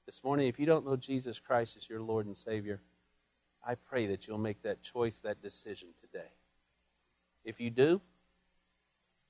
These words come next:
and you realize that maybe that is you, or you realize that there's someone you need to go and witness to, then I'm gonna ask you to seek God's direction. "God, what would you have me to do this day?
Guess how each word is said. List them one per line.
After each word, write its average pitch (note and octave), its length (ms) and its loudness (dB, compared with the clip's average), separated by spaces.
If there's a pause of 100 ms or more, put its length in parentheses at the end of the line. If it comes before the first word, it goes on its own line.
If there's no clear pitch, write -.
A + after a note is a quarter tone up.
(800)
and A2 100 -2
you B2+ 140 2
realize C#3+ 540 4
that G#2 160 -10
maybe B2 260 -4
that A#2+ 220 0
is A2 180 -10
you, C#3 240 -4
or G2+ 100 -2
you G#2+ 140 -8
realize B2+ 480 2
that - 160 -12
there's - 160 -16
someone B2 320 -4
you B2 80 -2
need B2 160 -2
to A2+ 80 -14
go B2 140 -4
and A2+ 120 -4
witness C3 440 -8
to, D3+ 200 -10 (2000)
then A#2+ 100 -14
I'm C#3 80 -12
gonna C3 140 -6
ask A#2 380 -4
you G#2 60 -16
to G2 80 -16
seek - 380 -12
God's G2+ 300 -4
direction. - 500 -18 (1700)
"God, A#2+ 260 4
what C3+ 160 -2
would B2 160 -8
you A2 140 -20
have A2+ 180 -4
me G#2+ 120 -12
to G2+ 100 -12
do G2+ 260 -6
this F#2 220 -10
day? - 320 -20